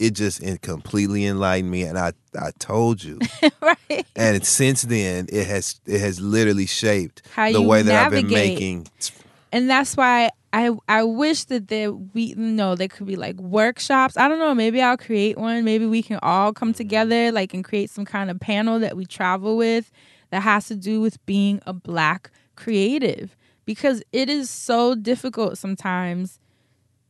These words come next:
Speaker 2: not just to create amazing content, 'cause we're all super talented, we all have our gifts, but it's so interesting how people really want us to get on our knees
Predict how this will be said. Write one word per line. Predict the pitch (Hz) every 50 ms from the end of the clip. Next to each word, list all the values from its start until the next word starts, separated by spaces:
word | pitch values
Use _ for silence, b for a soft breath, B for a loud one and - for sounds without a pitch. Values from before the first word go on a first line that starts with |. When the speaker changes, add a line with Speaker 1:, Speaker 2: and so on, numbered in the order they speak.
| _ _ _
Speaker 2:
not | - 240 277 330 311 330 -
just | - 359 349 - -
to | 277
create | 240 - - 269 254 254 247
amazing | 233 220 214 214 226 196 208 190 190
content, | - - 202 214 226 - 214 190 180 -
'cause | - 214 196
we're | 196 214 214
all | 220 233 233
super | - - 240 214 220 214
talented, | - - 214 196 202 208 208 208 - 202 196 196
we | 190 196
all | 190 196 202
have | 214 214 208 185 185
our | 190 180
gifts, | 175 - 202 214 202 190 185 - - - _ _ _ _ _ _ -
but | 233 247
it's | 277 277 240
so | - - 294 311 339 - -
interesting | 220 269 277 - 277 277 - - - 247 240 233
how | 226 220
people | 214 233 247 233 226 262 254 226
really | 233 247 240 240 247 240
want | 214 214 208 - -
us | 214 214
to | - -
get | 208 196 220 214
on | 214 208 208 202
our | 196 190 190 190
knees | 190 202 233 269 247 208 190 190 185 190 185 - - - _